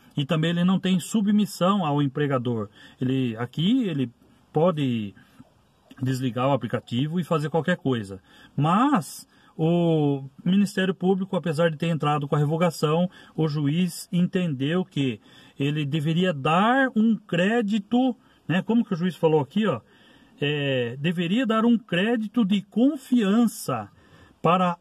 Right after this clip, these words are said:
autodeterminar seu retorno ao meio social. Ou seja, o juiz tá dando um dez pra ele. Se ele pisar na bola, daí vai diminuindo pra um.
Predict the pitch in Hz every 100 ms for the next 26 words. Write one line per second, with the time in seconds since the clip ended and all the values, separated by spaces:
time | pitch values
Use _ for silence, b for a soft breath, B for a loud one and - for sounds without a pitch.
0 | - 190 254 311 311 - 277 226 240 233
1 | 226 202 151 156 180 190 - 214 175 180
2 | - 165 175 190 190 165 165 180 170 175
3 | - 135 127 117 104 _ b b b 180
4 | - 185 135 156 151 156 214 214 185 180
5 | 220 196 165 175 - 165 139 113 98 _
6 | B B B B - 233 247 247 220 151
7 | 185 170 190 160 160 190 190 185 170 180
8 | 175 170 156 170 147 180 143 117